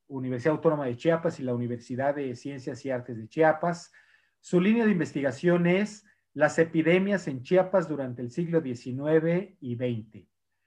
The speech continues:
Ha participado en encuentros nacionales de historia como ponente y en mesas de debate. Entre sus trabajos publicados se encuentran La influenza española en Chiapas, mil novecientos dieciocho,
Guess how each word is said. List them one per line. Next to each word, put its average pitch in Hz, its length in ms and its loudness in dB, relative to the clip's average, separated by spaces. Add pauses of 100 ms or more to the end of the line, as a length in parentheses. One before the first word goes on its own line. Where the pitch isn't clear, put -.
(240)
Ha 160 180 2
participado 170 640 2
en 170 100 2
encuentros 151 500 0
nacionales 143 720 -2
de 127 100 -6
historia 160 640 2
como 123 300 -6
ponente 156 760 -4 (300)
y 139 140 -8
en 135 160 -4
mesas 147 360 -4
de 127 120 -6
debate. 117 520 -6 (540)
Entre 147 300 -4
sus 143 220 -12
trabajos 180 520 2
publicados 170 640 0
se 160 80 -10
encuentran 165 800 -2 (360)
La 147 120 2
influenza 160 680 2
española 151 640 0
en 135 140 -4
Chiapas, 165 960 -2
mil 151 200 -6
novecientos 135 600 -6
dieciocho, 170 800 -2